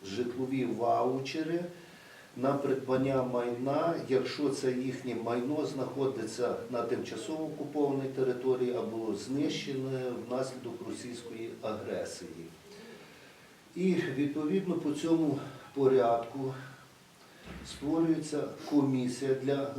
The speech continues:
розгляду цих заяв. Комісія зразу ж носить консультативно-дорадчий, це є консультативно-дорадчий орган.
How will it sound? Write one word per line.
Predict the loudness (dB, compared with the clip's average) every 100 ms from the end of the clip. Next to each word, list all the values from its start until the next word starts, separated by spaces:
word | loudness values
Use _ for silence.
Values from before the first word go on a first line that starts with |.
| 0
розгляду | 0 0 0 0 0 -4 -4 -4
цих | -4 -4
заяв. | -2 0 2 0 0
Комісія | -4 -2 -2 -2 -2
зразу | 0 0 0 -6
ж | -10 -14 -18 -20 -14
носить | -2 0 2 0 -4
консультативно-дорадчий, | -8 -8 -8 -2 -2 2 2 2 0 -2 0 2 4 4 2 -4 -6 -6 -10
це | -6 0 2
є | 2
консультативно-дорадчий | -2 -6 -10 -6 -4 0 0 0 0 2 2 2 -4 -6 0
орган. | 2 2 0